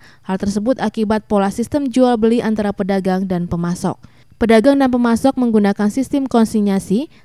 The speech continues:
sehingga terpaksa menjual gula dengan harga di atas H E T. Menyikapinya, pihak Bulog Jabar akan memasok gula pasir ke pedagang dengan harga sebelas ribu rupiah, dengan catatan pedagang harus menjual di bawah atau tepat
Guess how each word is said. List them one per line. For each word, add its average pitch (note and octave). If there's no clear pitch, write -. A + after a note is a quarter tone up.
sehingga F#3+
terpaksa G3
menjual G#3
gula B3+
dengan G#3
harga G3+
di G3
atas F3
H F3
E F3
T. -
Menyikapinya, B3
pihak B3+
Bulog A#3
Jabar A3+
akan G#3
memasok G#3
gula G3
pasir G#3
ke -
pedagang G3
dengan G3+
harga G3+
sebelas B3
ribu A3
rupiah, G3+
dengan F#3+
catatan A3+
pedagang A#3+
harus A#3
menjual A3
di G#3+
bawah G3+
atau G#3
tepat C4+